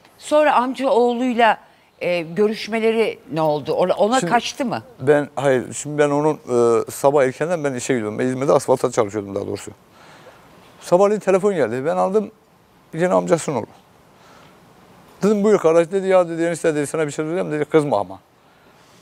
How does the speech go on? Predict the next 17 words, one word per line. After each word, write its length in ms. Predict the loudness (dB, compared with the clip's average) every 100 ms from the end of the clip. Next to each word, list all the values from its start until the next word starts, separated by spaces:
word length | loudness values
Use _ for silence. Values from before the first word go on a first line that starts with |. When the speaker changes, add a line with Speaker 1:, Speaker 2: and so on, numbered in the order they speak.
| -6
Speaker 2:
Dedim, 200 | -4 0
"Niye 160 | 2 2
kızayım 320 | 2 0 -2
ki? 160 | -6
Sen 180 | -4 -4
bir 40 | -2
söyle." 300 | 0 2 0
dedim. 140 | -2 -4
Dedi 180 | -4 0
ki, 40 |
"Ya," 160 | 2 2
dedi, 140 | 0 -2
"eşin 260 | -2 -6 -10 -20 -20 -20 _ -4
durmadan 440 | -2 2 4 4
bana 160 | 4 2
mesaj 300 | 2 4 4
atıyor." 260 | 4 -2